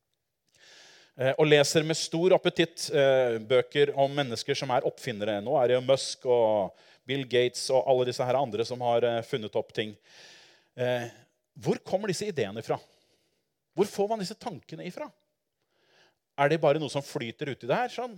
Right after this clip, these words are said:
Og så er det noen av de som kommer på bakgrunn av, jo, de har kunnskap, erfaring, og de har testet, og de har prøvd, og de er vitenskapsmenn. Men ofte så kommer disse tankene bare,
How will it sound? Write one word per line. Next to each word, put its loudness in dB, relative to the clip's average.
Og -4
så 0
er 4
det 0
noen -4
av 0
de -4
som -10
kommer -4
på -6
bakgrunn -2
av, 2
jo, 0
de 0
har 0
kunnskap, -6
erfaring, -2
og -8
de -4
har -4
testet, -4
og -6
de -2
har 2
prøvd, -2
og -2
de -6
er -2
vitenskapsmenn. -8
Men -2
ofte -10
så -10
kommer -4
disse -8
tankene -10
bare, -6